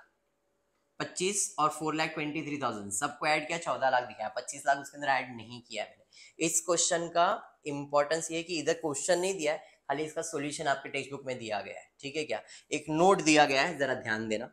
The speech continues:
while calculating एसडब्ल्यूएस, safeguard duty is excluded। हमेशा याद रखो कि एसडब्ल्यूएस, सेफगार्ड ड्यूटी के अंदर, सेफगार्ड ड्यूटी जब भी कैलकुलेट कर रहे हो, it is always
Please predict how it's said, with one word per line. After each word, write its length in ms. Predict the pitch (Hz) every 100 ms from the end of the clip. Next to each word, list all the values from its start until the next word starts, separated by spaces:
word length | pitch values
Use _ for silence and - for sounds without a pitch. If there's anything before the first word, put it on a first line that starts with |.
| _ _ - _
while 460 | 135 123 131 156 247 -
calculating 580 | 127 117 131 131 131 180 -
एसडब्ल्यूएस, 1000 | 151 196 - 147 123 120 113 - 131 - - - _ -
safeguard 600 | - 151 151 139 180 196 147
duty 340 | 139 135 143 151
is 100 | 196 - -
excluded। 800 | 175 - - 180 156 135 113 107 - _ _ _ _ -
हमेशा 420 | 131 135 151 185
याद 280 | 170 165 170
रखो 340 | 175 - 214 - - _
कि 120 | 170 - - _ _ _ _
एसडब्ल्यूएस, 840 | 156 170 185 165 175 170 156 143 -
सेफगार्ड 460 | 147 143 139 175
ड्यूटी 420 | 165 151 143 147 139
के 180 | - 127
अंदर, 520 | 117 117 117 151 - - _ -
सेफगार्ड 500 | 147 139 - 156 160
ड्यूटी 320 | 151 - 147
जब 240 | 131 127 113
भी 120 | 190
कैलकुलेट 560 | 185 165 156 147 139 -
कर 140 | 131
रहे 160 | 120 120
हो, 160 | 123 - - _ 127
it 120 | 139
is 80 | 131
always 380 | 139 143 175 202